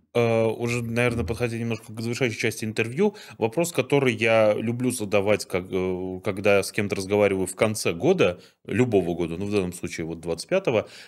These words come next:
э, глядя в двадцать шестой год, не прошу прогнозов, потому что прогнозы — это дело такое от лукавого,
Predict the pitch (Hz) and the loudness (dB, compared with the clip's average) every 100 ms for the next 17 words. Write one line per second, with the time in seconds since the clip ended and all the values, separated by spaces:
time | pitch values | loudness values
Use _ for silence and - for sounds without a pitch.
0 | - - 101 101 101 101 104 117 131 175 | -16 -4 -2 0 -2 -4 -4 2 4 2
1 | 139 113 117 143 - - 113 139 131 107 | 2 0 2 2 0 -6 -2 2 2 2
2 | 87 - 110 135 151 151 127 135 135 120 | 0 -2 -2 0 0 0 2 4 2 2
3 | 110 120 90 87 - 104 101 95 92 104 | 2 2 0 -4 -2 0 0 -4 -2 -2
4 | 107 98 85 87 85 87 82 82 85 87 | 0 -2 0 -2 -2 0 0 0 -2 -4
5 | 80 82 82 - - 80 87 110 107 202 | -4 -2 -4 -6 -6 -4 -2 -4 2 4
6 | 214 104 87 | 6 4 2